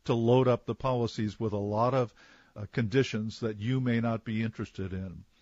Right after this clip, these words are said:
Your doctor will probably make house calls again because he'll no longer be spending his time filling out forms for the government. A hospital stay might take a week's pay like it did fifty years ago instead of a, a month or three months or five months' pay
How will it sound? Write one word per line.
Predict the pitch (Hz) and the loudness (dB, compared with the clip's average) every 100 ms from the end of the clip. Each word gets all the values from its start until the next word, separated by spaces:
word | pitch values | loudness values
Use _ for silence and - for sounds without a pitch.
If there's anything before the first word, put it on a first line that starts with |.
| _ | _
Your | 123 131 | 2 2
doctor | 110 139 143 - 104 | 6 6 4 2 -2
will | 104 - | -2 -2
probably | 131 131 139 | -2 -2 -2
make | 131 127 | -2 -4
house | - 131 127 | -4 -6 -6
calls | - 101 98 95 | -4 -4 -4 -6
again | 98 98 98 | -6 -4 -4
because | 95 127 101 | -4 -4 -2
he'll | 113 | -2
no | 110 123 | 0 0
longer | 127 123 117 | 0 0 -2
be | 110 | -4
spending | 104 - 120 120 | -6 -4 -2 0
his | 107 | -2
time | - 123 120 110 | -2 -2 -2 -2
filling | 131 120 117 | -2 -2 0
out | 113 107 - | -2 -4 -6
forms | 120 117 98 | -4 -2 -2
for | - 101 | -6 -8
the | 101 | -6
government. | 110 120 98 87 78 - - - _ | -4 -2 -2 -4 -10 -18 -20 -20 _
A | 127 | 0
hospital | 131 151 - 123 104 | 4 4 4 -2 -2
stay | 95 - 107 98 | -4 -4 -2 -2
might | 104 117 113 | 0 0 -2
take | - 127 117 - - _ | -2 -2 -2 -10 -20 _
a | 120 | -2
week's | 120 131 - - | 0 0 -2 2
pay | 151 131 113 | 4 4 2
like | 107 107 | 0 -2
it | 110 92 | -4 -2
did | 127 123 107 | 2 2 0
fifty | 135 120 123 | -4 -4 -4
years | 120 139 131 113 | 0 2 2 -2
ago | 107 101 101 | -2 -2 -2
instead | 110 - 120 110 | -6 -4 -2 0
of | 113 | 0
a, | 110 - - - - | -4 -6 -18 -14 -4
a | 117 | 0
month | 123 135 - | 2 2 2
or | 113 98 | -2 -2
three | 139 139 | -2 0
months | 131 113 101 - | 2 0 0 -2
or | 104 | -4
five | - 135 135 113 | -2 2 2 0
months' | 107 - | -2 -4
pay | - 110 107 | -6 -4 -2